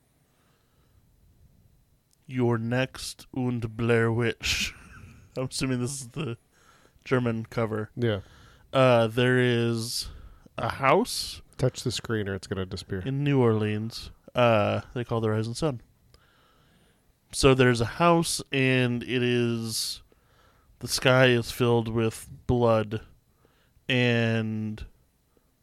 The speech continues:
Speaker 1: is this, is this pareidolia, or is that supposed to look like a face in the blood?
Speaker 2: No, it's definitely supposed to be a face.
Speaker 1: Okay.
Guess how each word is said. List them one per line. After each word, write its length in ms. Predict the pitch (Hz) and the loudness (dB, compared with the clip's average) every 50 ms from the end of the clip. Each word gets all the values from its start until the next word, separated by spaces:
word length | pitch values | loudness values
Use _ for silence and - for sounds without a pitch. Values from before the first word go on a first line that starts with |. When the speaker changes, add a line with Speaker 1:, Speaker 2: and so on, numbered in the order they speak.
| _ _ _ _ _ _ _ _ _ _ _ _ _ _ _ _ - - _ - | _ _ _ _ _ _ _ _ _ _ _ _ _ _ _ _ -20 -20 _ -4
Speaker 1:
is 240 | 151 135 131 113 | -2 -2 -2 -2
this, 220 | 131 151 156 151 139 | -2 -2 -2 -2 -4
is 180 | 143 147 135 | -4 -6 -4
this 120 | 151 160 - | -6 -6 2
pareidolia, 560 | - 170 165 160 143 147 147 147 147 151 147 139 | 4 4 6 6 6 6 6 6 6 6 6 6
or 40 | 131 | 6
is 80 | 120 | 4
that 120 | 120 113 - | 2 0 0
supposed 300 | - - - 131 127 113 | -2 0 2 2 4 4
to 80 | 120 113 | 2 0
look 100 | 110 113 | -2 -2
like 160 | 113 110 107 | -2 -2 -4
a 60 | 107 | -4
face 420 | - - 104 98 98 - - - - - - - - - - _ _ _ _ _ - _ _ - | -2 -4 -4 -4 -6 -10 -14 -16 -16 -16 -16 -18 -20 -20 -20 _ _ _ _ _ -20 _ _ -6
in 100 | 135 127 | -4 -4
the 80 | 123 | -2
blood? 320 | 107 107 104 101 104 98 - - | -2 0 -2 -2 -2 -4 -6 -2
Speaker 2:
No, 240 | 226 170 143 120 107 | 2 2 4 4 2
it's 120 | 95 - | 0 0
definitely 280 | - 113 98 98 98 90 | -2 -2 -2 -2 -4 -4
supposed 220 | - - 98 - | -6 -8 -8 -6
to 40 | - | -6
be 60 | 104 | -6
a 40 | 92 | -6
face. 240 | - - 92 87 98 | -6 -8 -10 -6 -4
Speaker 1:
Okay. 300 | 120 131 - 123 104 95 | -4 0 2 2 2 2